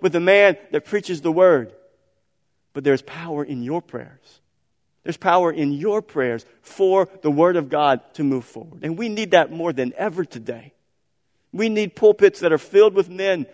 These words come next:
that will preach the word of God, that will declare it boldly, that will speak it clearly. That must be our prayer. It's not only the individual prayer of the preacher,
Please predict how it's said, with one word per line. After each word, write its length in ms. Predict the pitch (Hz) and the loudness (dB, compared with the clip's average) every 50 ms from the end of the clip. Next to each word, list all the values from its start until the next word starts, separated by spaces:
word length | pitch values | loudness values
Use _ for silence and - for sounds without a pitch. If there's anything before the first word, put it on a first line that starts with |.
| _ | _
that 120 | - 156 156 | -6 -2 -2
will 120 | 170 156 | 0 -2
preach 300 | - - - 220 226 - | -2 -4 -4 -6 -6 -4
the 120 | - 208 196 | -2 -2 0
word 220 | 190 202 196 190 | 2 2 2 2
of 120 | 190 156 | 2 2
God, 280 | 147 175 175 165 156 131 - - | 2 4 4 4 4 2 0 -2
that 120 | - 190 190 | 0 2 2
will 100 | 175 165 | 2 2
declare 460 | 160 160 - - 208 214 220 220 214 | 0 -2 -2 2 4 4 6 6 6
it 120 | 208 175 | 4 4
boldly, 300 | 151 185 196 196 180 170 | 4 4 4 4 4 2
that 160 | 151 175 180 175 | 2 2 2 2
will 80 | 170 | 0
speak 400 | - - - - - 233 - - | -6 -8 -8 -8 -6 -6 -4 -4
it 320 | 226 220 - _ _ _ - | -4 -6 -6 _ _ _ -10
clearly. 680 | - - 214 214 208 208 202 190 170 135 113 98 87 _ _ _ _ _ _ _ _ _ _ _ | -4 0 4 6 8 8 8 6 4 0 -2 -4 -12 _ _ _ _ _ _ _ _ _ _ _
That 140 | - 202 185 | 2 2 4
must 300 | 220 202 202 196 - 147 | 4 4 2 2 -2 -6
be 300 | 151 196 202 196 180 - _ _ - - | -4 -4 -2 -2 -2 -4 _ _ -8 -2
our 160 | - 175 175 | 0 0 0
prayer. 480 | - - - 196 185 185 165 127 - - - - | 0 -2 0 4 4 6 4 4 0 -4 -10 -10
It's 140 | 180 180 | -6 0
not 180 | 175 214 233 262 | 2 2 4 4
only 220 | 269 269 269 254 | 4 4 6 4
the 140 | 226 220 220 | 4 2 2
individual 460 | 233 226 226 202 220 202 175 196 190 | 2 2 2 2 2 2 2 2 2
prayer 200 | - - 208 202 | 2 4 2 4
of 60 | 196 175 | 4 2
the 80 | 180 | 0
preacher, 400 | - - 240 247 - 190 196 170 | -2 -6 -6 -4 -2 0 0 0